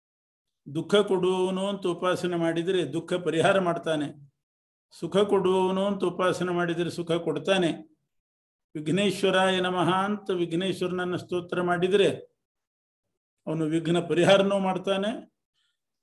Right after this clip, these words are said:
ಮಾಡದೇ ಇದ್ದವರಿಗೆ ವಿಘ್ನ ಕೊಡುವವನು ಅವನೇ.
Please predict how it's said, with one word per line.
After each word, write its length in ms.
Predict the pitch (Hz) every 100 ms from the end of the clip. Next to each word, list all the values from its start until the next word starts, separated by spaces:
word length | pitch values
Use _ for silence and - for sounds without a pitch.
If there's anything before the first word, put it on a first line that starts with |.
| _ -
ಮಾಡದೇ 400 | 160 190 202 202
ಇದ್ದವರಿಗೆ 540 | 196 190 190 190 220 285 - _ _ _ _ _ -
ವಿಘ್ನ 380 | 160 156 165 165
ಕೊಡುವವನು 600 | 156 165 190 190 196 202
ಅವನೇ. 260 | 165 160